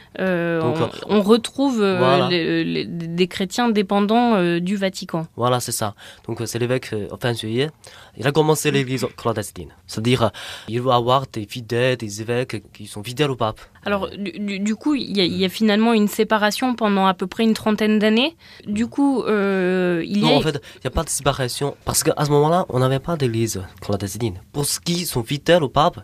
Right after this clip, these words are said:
Speaker 2: ils sont arrêtés.
Speaker 1: D'accord.
Speaker 2: Voilà.
Speaker 1: Donc, tous ceux qui sont fidèles au pape sont arrêtés.
Speaker 2: Ouais.
Speaker 1: Et donc, à partir de quel moment naît c-, cette église clandestine ?
Speaker 2: Les années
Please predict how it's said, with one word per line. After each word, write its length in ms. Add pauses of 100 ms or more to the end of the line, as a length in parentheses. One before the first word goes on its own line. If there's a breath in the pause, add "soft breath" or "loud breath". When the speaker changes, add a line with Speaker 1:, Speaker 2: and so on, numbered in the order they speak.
(220)
Speaker 2:
ils 80
sont 120
arrêtés. 360 (380)
Speaker 1:
D'accord. 320
Speaker 2:
Voilà. 120 (260 loud breath)
Speaker 1:
Donc, 200
tous 120
ceux 220
qui 140
sont 160
fidèles 340
au 80
pape 400
sont 320
arrêtés. 440
Speaker 2:
Ouais. 60 (360 loud breath)
Speaker 1:
Et 40
donc, 320
à 120
partir 320
de 100
quel 220
moment 400
naît 240
c-, 200
cette 300
église 480
clandestine ? 560
Speaker 2:
Les 160
années 300